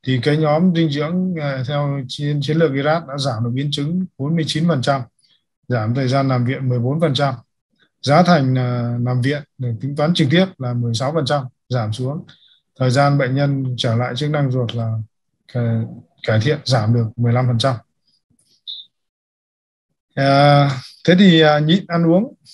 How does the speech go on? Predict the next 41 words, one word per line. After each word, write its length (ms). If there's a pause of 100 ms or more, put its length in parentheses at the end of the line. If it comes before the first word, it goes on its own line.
(300)
một 100
điểm 300
mà 220
chúng 120
ta 100
cũng 200
quan 160
tâm, 260
một 100
cái 80
thực 200
hành, 340
à, 120 (400)
thông 140
thường 240
của 140
chúng 120
ta 200
về 200
vấn 220
đề 160
nhịn 200
ăn 240
uống 100 (100)
và 100
sử 180
dụng 240
carbohydrate 580
trước 140 (100)
phẫu 100
thuật 180 (260)
cũng 120
là 60
một 260
cái 280
được 240
nhiều 200
đồng 200
nghiệp 160
quan 140
tâm. 140